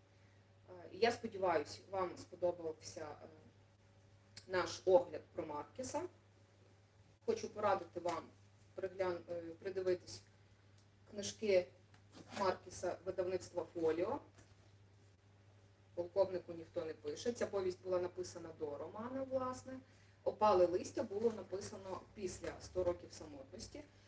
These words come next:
І оскільки Маркеса вважають, е, справді генієм літературним, е, від нього після "Ста років самотності"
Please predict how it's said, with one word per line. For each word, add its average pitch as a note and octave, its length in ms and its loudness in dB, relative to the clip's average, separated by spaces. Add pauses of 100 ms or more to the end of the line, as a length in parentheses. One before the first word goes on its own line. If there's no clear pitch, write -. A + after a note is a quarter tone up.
(100)
І A#3 100 8
оскільки A#3 380 6
Маркеса F#3 440 0
вважають, F3 560 0
е, E3+ 240 -6
справді - 440 -4
генієм B3+ 380 0 (320)
літературним, F3+ 720 -6 (640)
е, D#3+ 260 2
від F3+ 160 -8
нього C#4 240 4
після A3 260 -2
"Ста - 180 0
років A3+ 260 0
самотності" A#3+ 720 2